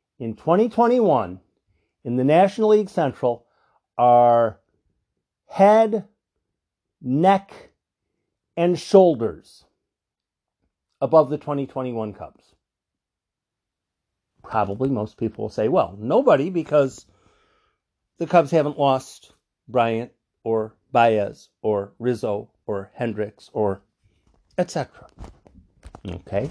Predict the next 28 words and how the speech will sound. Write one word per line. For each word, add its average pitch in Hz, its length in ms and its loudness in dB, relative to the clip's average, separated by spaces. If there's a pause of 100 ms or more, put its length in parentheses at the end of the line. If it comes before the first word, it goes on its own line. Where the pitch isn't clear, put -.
fair. - 240 -2 (1800)
What 208 280 4
team 196 200 -2
do 175 80 -8
you 170 120 -2
see 147 240 -8
better 123 340 -6
than 117 180 -8
the 123 80 -12
Cubs? 98 580 -14 (920)
Head, 165 540 4 (800)
neck, 131 340 -4 (960)
and 143 120 -4
shoulders. 101 540 -2
'Cause 262 160 -2
that's 339 200 6
what 254 100 6
it 190 60 0
was 170 180 4
back 143 240 0
in 123 80 -14
twenty 113 260 -8
twelve. 110 380 -2
It 269 160 -2
wasn't 233 380 2
a 165 60 -6
case 156 340 -6
of, 135 260 0